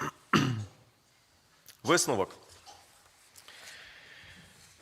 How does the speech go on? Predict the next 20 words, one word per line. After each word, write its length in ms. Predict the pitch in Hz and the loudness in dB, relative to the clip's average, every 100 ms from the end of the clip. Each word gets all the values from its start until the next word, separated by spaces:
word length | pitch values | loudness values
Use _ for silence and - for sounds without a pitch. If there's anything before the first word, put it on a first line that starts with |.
| - | -4
На 140 | 110 120 | 6 6
основі 540 | 147 127 - 220 214 | 8 2 4 6 6
прочитаного 800 | - 160 - 196 185 165 147 139 | 4 -2 4 4 6 4 6 4
тексту, 680 | - - - - - 127 120 | 4 4 6 4 2 0 2
який 320 | 117 127 165 | 2 0 0
ми 140 | 147 127 | 2 2
з 80 | |
вами 320 | 120 131 131 131 | 6 8 8 4
обговорили, 800 | 127 117 113 120 143 170 139 | 2 2 2 2 2 2 2
розібрали, 560 | 123 110 110 127 156 151 | 2 0 0 6 6 6
брати 280 | 127 117 120 | 4 2 2
і 40 | |
сестри, 600 | 110 151 147 - 113 107 101 - - | 4 4 4 2 4 4 0 -12 -10
е, 160 | 101 92 | -4 -4
хочу, 340 | - 175 190 139 - | 2 2 2 -4 -6
хочу 360 | - 185 185 | 4 4 6
ще 300 | 135 - 147 | 2 8 8
сказати 500 | 135 - 113 127 131 | 8 4 6 8 6
декілька 520 | 113 127 131 120 117 120 | 6 6 6 2 2 4
думок. 480 | 117 117 98 - | 4 4 4 2